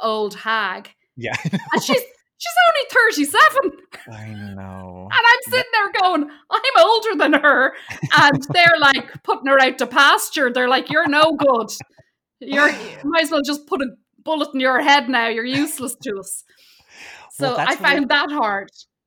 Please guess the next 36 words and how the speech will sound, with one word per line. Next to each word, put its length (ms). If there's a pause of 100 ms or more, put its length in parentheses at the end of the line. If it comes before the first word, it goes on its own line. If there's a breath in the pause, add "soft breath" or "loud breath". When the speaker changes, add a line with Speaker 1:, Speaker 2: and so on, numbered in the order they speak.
(480)
Speaker 2:
But, 280
I 140
mean, 160
you 100
also 220
have 120
to 100
remember 420
because 380
Anne 240
Bancroft, 580
when 120
she 220
was 180
in 140
The 80
Graduate, 720
she 300
was 200
only 260
two 400
years 340
older 320
than 160
Dustin 380
Hoffman, 420
but 140
she 160
was 120
supposed 360
to 80
be 200
this, 280
like, 240
old 440
gargoyle. 540